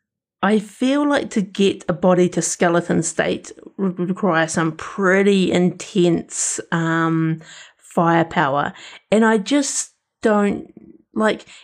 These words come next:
everything we know about the Stormtroopers, I just don't think that that level of, like, effort would have been put into, like,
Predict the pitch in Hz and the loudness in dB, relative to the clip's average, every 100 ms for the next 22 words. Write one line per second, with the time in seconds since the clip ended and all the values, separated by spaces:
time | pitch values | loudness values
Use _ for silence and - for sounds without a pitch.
0 | _ 320 349 330 311 254 214 185 180 170 | _ 2 4 4 4 4 4 4 2 2
1 | - 165 180 175 165 165 160 - 160 - | -2 -2 -2 -2 0 -2 -2 -4 -4 -10
2 | - - _ _ - - - 320 330 - | -14 -16 _ _ -20 -10 -2 0 0 0
3 | 226 208 208 - 196 180 165 180 - 180 | -2 0 -2 -2 0 0 0 2 2 2
4 | 180 165 175 175 170 170 175 180 185 175 | 2 2 2 2 2 2 0 0 -4 -2
5 | 175 180 165 180 170 170 180 170 170 - | -2 0 0 0 -2 0 0 2 0 0
6 | 165 165 165 - | 0 2 0 -6